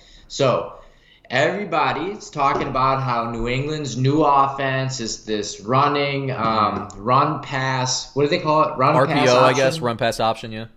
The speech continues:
Speaker 1: Yes, exactly. And that's what they're gonna look like. I'm sorry. Have we not seen Bill Belichick?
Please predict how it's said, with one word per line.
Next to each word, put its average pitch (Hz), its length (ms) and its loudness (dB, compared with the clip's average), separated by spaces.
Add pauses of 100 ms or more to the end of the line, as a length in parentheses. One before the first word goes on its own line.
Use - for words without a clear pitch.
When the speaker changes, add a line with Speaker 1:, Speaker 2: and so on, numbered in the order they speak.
(120)
Speaker 1:
Yes, - 460 -2
exactly. 113 600 -4
And 107 120 -4
that's 143 340 -2
what 143 160 -6
they're 139 140 -6
gonna 135 180 -2
look 139 260 -2
like. 95 380 -6 (520)
I'm - 160 -2
sorry. 127 600 2 (1040)
Have 147 220 0
we 233 100 0
not - 460 -6
seen 180 400 -2
Bill 143 220 4
Belichick? 151 560 0